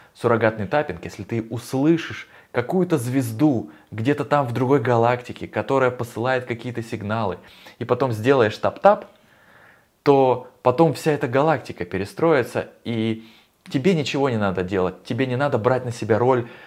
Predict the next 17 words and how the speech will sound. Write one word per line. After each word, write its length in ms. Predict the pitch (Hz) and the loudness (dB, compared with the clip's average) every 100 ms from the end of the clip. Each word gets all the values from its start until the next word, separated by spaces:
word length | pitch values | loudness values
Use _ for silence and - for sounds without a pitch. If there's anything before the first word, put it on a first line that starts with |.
| - - - | -20 -20 -12
"я 160 | 117 139 | 8 8
разведу 460 | 135 123 139 180 185 | 8 6 4 8 6
руками 420 | 160 165 160 165 | 6 4 4 2
тучи 360 | 180 185 - | 2 0 0
над 200 | 123 120 | -4 0
тобой, 320 | 139 123 135 113 | 2 4 4 6
я 160 | 135 | 2
тебе 240 | 127 131 127 | 2 0 0
помогу, 400 | 123 123 139 151 | 4 2 4 4
я 140 | 127 | 4
тебе 240 | 127 117 | 2 -2
спасу, 460 | 113 - 104 165 156 | -2 -6 -4 0 2
я 120 | 120 | 2
выстрою 460 | 110 131 127 120 110 | 2 0 0 0 2
вокруг 320 | 110 123 117 | 2 0 -4
тебя 240 | 113 113 | 0 2
обстоятельства". 880 | 113 - 104 117 127 101 - 95 - | 2 0 -2 -2 -2 -8 -6 -6 -6